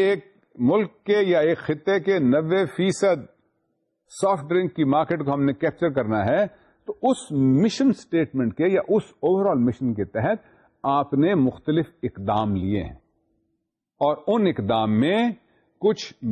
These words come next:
مٹیریل اقدام ہیں اور کچھ نان مٹیریل اقدام ہیں، اور یہی کلچر بھی ہے۔ کچھ آپ کی آرگنائزیشن کا کلچر جو ہے وہ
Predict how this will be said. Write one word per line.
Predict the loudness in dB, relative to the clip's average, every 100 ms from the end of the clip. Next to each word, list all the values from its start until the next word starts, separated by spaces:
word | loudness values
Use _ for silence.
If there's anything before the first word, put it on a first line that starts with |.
| 0
مٹیریل | 0 0 2 2 2
اقدام | 0 0 0 2 2
ہیں | 2 -2 -2 0
اور | 0 0
کچھ | -2 0
نان | 0 2 2 2 2 0 0
مٹیریل | -2 0 0 0 -2
اقدام | -4 -6 -6
ہیں، | -10 -14 _ _ _ _ _ _
اور | 0 2 2
یہی | 2 2
کلچر | 0 -2 -2 0 0 2
بھی | 2
ہے۔ | 2 0 -2 -8 _ _
کچھ | -4 -4 -6 -2
آپ | 0 0 -4 -4
کی | 0
آرگنائزیشن | 2 2 2 2 0 -2 -2
کا | -2 -2 -2
کلچر | -2 -2 -2 0
جو | 2
ہے | 2 2 -2 _ _ _ -8
وہ | -2 2